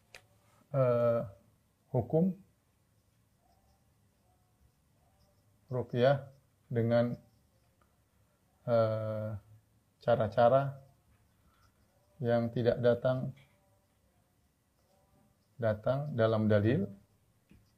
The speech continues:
tapi bukan syirik. Ini ada pembahasan,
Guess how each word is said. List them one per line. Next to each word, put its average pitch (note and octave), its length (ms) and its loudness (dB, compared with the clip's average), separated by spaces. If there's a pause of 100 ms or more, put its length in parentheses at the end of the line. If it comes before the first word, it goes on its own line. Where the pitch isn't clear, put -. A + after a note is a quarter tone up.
(1120)
tapi D#3+ 400 -2
bukan C3 240 0
syirik. A#2 400 0 (4000)
Ini E3+ 320 8
ada B2+ 320 12
pembahasan, B2+ 560 12